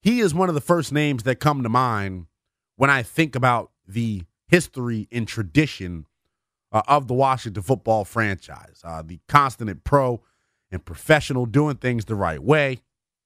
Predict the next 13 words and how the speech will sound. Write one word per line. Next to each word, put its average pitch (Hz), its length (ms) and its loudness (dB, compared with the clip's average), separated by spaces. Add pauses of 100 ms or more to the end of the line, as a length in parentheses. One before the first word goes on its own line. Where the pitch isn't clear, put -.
(560)
and 135 80 6
had 220 220 4
some 185 100 -4
personality. 131 760 0 (800)
You 101 80 -8
know, 110 100 2
he 120 160 0
would, 92 220 -10
you 135 180 2
do 131 220 2
his, 123 260 -2
uh, 113 160 2
celebratory 131 840 0